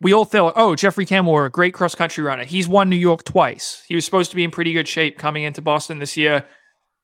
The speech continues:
He just could not handle the change of pace at twenty-one miles, twenty-two miles at all and got smoked at the end of that race. So I think that kind of shows the challenge of Boston versus New York. Not that New York's easy, but I do think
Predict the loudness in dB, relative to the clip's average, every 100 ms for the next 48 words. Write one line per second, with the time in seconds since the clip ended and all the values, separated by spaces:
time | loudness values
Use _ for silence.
0 | _ _ _ _ _ -8 -4 -6 -4 -4
1 | 0 -2 0 -2 -2 -2 -4 -4 -4 -4
2 | 0 0 -2 -6 -6 -4 -4 -2 -2 -2
3 | 0 -2 -4 -6 -6 -6 -4 -4 -4 -4
4 | -4 -2 -6 -8 -14 _ _ -6 -2 0
5 | -2 -2 -2 -2 -2 -8 -6 -4 -2 -2
6 | -2 -4 -4 -10 -14 _ _ _ _ _
7 | -8 2 4 4 0 -8 _ _ -6 -4
8 | -2 0 -2 -2 -2 -4 -4 -4 -2 0
9 | -2 -8 -12 _ _ -12 -4 -2 -2 -4
10 | -8 -4 -4 -4 -10 -10 -10 -12 -12 -10
11 | -10 -10 -2 2 2 4 4 6 4 2
12 | -4 -6 -6 -8 -10 -8 0 0 0 _
13 | _ _ -8 -4 -4 -4 -6